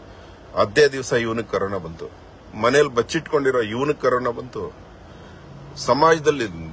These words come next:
ಗುಂಪುಗಳ ಜೊತೆ ಓಡಾಡಿದ ನಮಗೆ ಯಾಕೆ ಬರ್ಲಿಲ್ಲ ಅಂದ್ರೆ ಸತ್ಯ, ಸತ್ಯ ಅರ್ಥ ಮಾಡ್ಕೊಳ್ಳಿ. ಎರಡು ಸಲ ಕರೋನಾ ಬಂತು. ತಲೆ ಹರಟೆ ಮಾಡಿದ್ರೆ ದೇವ ಬಿಡ್ತಾನೇನೋ ಲೇ?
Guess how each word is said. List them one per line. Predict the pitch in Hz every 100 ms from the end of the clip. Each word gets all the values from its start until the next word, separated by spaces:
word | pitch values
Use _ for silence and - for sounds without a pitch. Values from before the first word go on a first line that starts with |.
| 82
ಗುಂಪುಗಳ | 151 190 185 175
ಜೊತೆ | 156 147 135
ಓಡಾಡಿದ | 117 113 120 120 110
ನಮಗೆ | 107 92 101 131 117 92 104 - -
ಯಾಕೆ | 92 120 120
ಬರ್ಲಿಲ್ಲ | 110 104 92
ಅಂದ್ರೆ | 92 110
ಸತ್ಯ, | - 127 - 147 107 73
ಸತ್ಯ | - 117 - 147 107 - - - - - - - - -
ಅರ್ಥ | 98 -
ಮಾಡ್ಕೊಳ್ಳಿ. | 151 147 143 135 110 78 - - - - - - - - - 82
ಎರಡು | 104 120 139
ಸಲ | 139 143 131
ಕರೋನಾ | 123 127 123 123
ಬಂತು. | 117 117 110 90 90
ತಲೆ | 131 165
ಹರಟೆ | 185 151 151 135
ಮಾಡಿದ್ರೆ | 123 117 113 95 - 95
ದೇವ | 139 180 165
ಬಿಡ್ತಾನೇನೋ | 123 - 98 95 87
ಲೇ? | 92 147 160 147 139